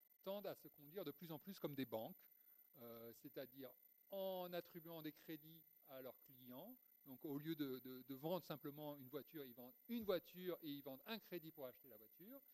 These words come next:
Et les grandes entreprises, euh, non financières comme, euh, General Motors ou, euh, ou, euh, par exemple, euh, Ford gagnent autant d'argent aujourd'hui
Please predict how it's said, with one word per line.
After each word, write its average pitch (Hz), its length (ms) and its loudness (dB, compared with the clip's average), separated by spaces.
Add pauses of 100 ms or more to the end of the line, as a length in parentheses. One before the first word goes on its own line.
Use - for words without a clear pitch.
(200)
Et 143 100 4
les 127 120 2
grandes 143 300 4
entreprises, 139 580 -2
euh, 117 680 -6
non 135 140 -6
financières 143 680 -6 (120)
comme, 135 320 -6
euh, 120 240 -8
General 139 400 6
Motors 143 800 8
ou, 151 380 10
euh, 117 200 12 (380)
ou, 151 320 12
euh, 127 80 12
par 127 180 8
exemple, 127 640 8 (360)
euh, 120 1300 0 (120)
Ford 208 300 12 (360)
gagnent 160 280 8
autant 226 360 12
d'argent 143 340 10
aujourd'hui 131 580 2